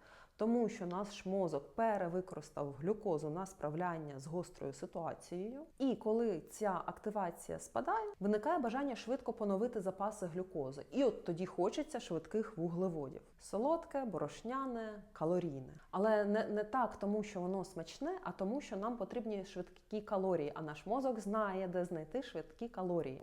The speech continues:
Калорійно щільні їжі. Тобто є люди, які під час повітряної тривоги біжать не в укриття, а біжать їсти булочку.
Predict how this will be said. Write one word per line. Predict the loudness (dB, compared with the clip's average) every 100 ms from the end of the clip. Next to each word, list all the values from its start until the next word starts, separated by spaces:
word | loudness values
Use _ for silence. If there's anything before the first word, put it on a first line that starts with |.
| -4
Калорійно | 2 4 4 0
щільні | -2 -2 0 0
їжі. | -2 -4 -2
Тобто | 0 0 2 4 4 2
є | 4 6
люди, | 8 8 6 4 4
які | 0 2 0
під | 0 -2 0
час | 2 2 2 -8 -14 -6
повітряної | 2 4 4 2 2
тривоги | 2 2 4 4 2 -4 -6 -16 -20 -20 -12 2
біжать | 4 4 2 2
не | 0 2
в |
укриття, | 0 -2 -2 0 -2 -4 -14 -6
а | -2 0
біжать | 2 4 2 0 -6 -20 -20 -20 -6
їсти | -2 -2 -2 -2
булочку. | 0 -2 -4 -10 -18